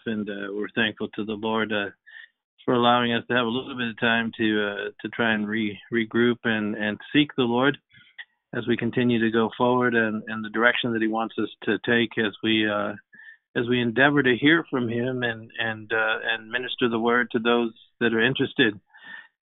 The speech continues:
And we're so grateful to the listening audience and, and for your families. We pray for you daily.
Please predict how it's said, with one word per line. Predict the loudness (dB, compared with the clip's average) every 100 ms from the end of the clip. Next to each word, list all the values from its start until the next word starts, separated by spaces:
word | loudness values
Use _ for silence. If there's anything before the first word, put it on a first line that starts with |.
| -6
And | -2 0
we're | 2
so | 2 2
grateful | 4 2 2 -2
to | 0 0
the |
listening | 2 0 0 -2 0
audience | 0 0 0 -2 -6 -2
and, | 0 2 0 -6
and | -6 -6 -2
for | 0
your | 0 0 0
families. | 0 0 -2 -2
We | -4 -4
pray | 2 2 2
for | 0
you | 0
daily. | 0 0 2 2 0